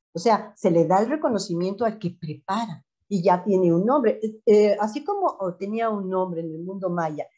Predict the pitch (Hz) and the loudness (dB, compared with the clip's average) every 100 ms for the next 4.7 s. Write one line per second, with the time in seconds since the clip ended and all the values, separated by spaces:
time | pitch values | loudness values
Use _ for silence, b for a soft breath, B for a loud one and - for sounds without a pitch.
0 | _ - 180 180 170 170 170 185 196 165 | _ -8 -2 0 0 2 2 4 4 2
1 | - _ - 180 185 - 165 170 - - | -2 _ -8 -6 -4 0 0 -2 -6 2
2 | 220 214 208 156 160 156 151 160 175 175 | 2 2 -6 -8 -8 -12 -8 -4 -2 0
3 | 156 151 185 180 175 - - 170 175 - | -2 -2 -4 -6 -6 -10 -4 0 0 0
4 | 143 123 147 147 180 247 226 | -6 -8 -12 -4 2 2 0